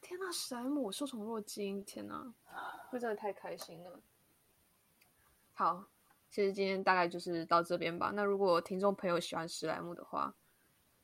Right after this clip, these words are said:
就可以再跟我说，我就再多请史莱姆上来讲几集。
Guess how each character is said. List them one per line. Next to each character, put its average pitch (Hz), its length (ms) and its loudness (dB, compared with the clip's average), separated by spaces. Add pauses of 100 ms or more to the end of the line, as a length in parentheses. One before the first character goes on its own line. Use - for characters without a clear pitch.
(300)
就 165 360 -4 (840)
可 - 100 -2
以 165 80 0
再 - 120 -6
跟 165 140 -6
我 - 100 -10
说， - 480 -12
我 180 120 -6
就 175 120 -6
再 170 200 -2
多 170 200 -4
请 170 180 -6
史 - 180 -8
莱 - 100 -6
姆 160 140 -10
上 - 180 -6
来 170 80 -4
讲 - 240 -14
几 - 200 -20
集。 - 120 -20